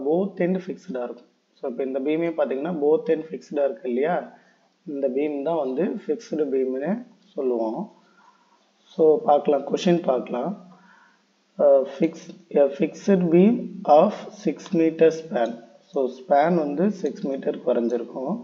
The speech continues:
Is loaded with a point load of one fifty kilonewton at a distance of two meter from the each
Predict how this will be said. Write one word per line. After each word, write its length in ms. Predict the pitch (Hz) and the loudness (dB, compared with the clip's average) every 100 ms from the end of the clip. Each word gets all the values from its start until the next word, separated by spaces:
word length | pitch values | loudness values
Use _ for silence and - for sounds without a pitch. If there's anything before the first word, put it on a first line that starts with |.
| - - - - _ _ _ - 156 | -16 -20 -20 -20 _ _ _ 0 0
Is 120 | 135 143 | 2 6
loaded 340 | 156 170 180 156 | 8 10 8 6
with 180 | 139 151 | 2 2
a 40 | 139 143 | 2 0
point 280 | 147 170 170 | 2 2 4
load 180 | 160 151 | 6 8
of 100 | 160 160 135 | 6 6 0
one 100 | 139 156 | 0 -4
fifty 260 | 151 - 156 | -4 -2 0
kilonewton 540 | 151 151 147 143 160 175 151 | 4 4 4 2 4 4 2
at 140 | 120 143 | 0 -2
a 20 | 123 | 2
distance 420 | 127 - 156 156 - 196 | 0 2 2 2 2 0
of 80 | - - 190 | 0 0 6
two 100 | 190 190 | 6 6
meter 260 | 190 190 196 190 | 2 2 0 2
from 160 | 196 143 156 | -4 -2 2
the 80 | 165 147 | 2 2
each 140 | 147 | -4